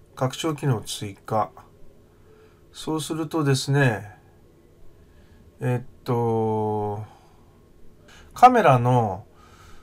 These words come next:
アイコンが出てくるんですよね。これを使えばいいわけです。で、先ほどの、例えばこの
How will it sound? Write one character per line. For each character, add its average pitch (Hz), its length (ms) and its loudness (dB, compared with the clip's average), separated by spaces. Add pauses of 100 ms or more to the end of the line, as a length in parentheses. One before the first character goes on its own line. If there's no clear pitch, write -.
(200)
ア 151 80 8
イ 156 60 2
コ 165 140 2
ン 165 40 4
が 160 120 2
出 156 100 0
て 135 100 0
く 110 120 -8
る 98 140 -8
ん 92 40 -12
で 95 80 -12
す - 120 -14
よ 110 100 -6
ね。 127 200 -2
こ - 140 -6
れ 170 60 0
を 165 60 -4
使 156 260 2
え 143 40 4
ば 113 140 0
い 104 60 -4
い - 20 -6
わ 95 140 -6
け 98 80 -10
で 101 100 -12
す。 135 180 -10
で、 151 160 0
先 143 280 -6
ほ 151 120 -2
ど 147 120 -2
の、 143 100 0
例 139 360 -4
え 135 60 2
ば 107 140 -4
こ 110 140 -8
の 107 260 -4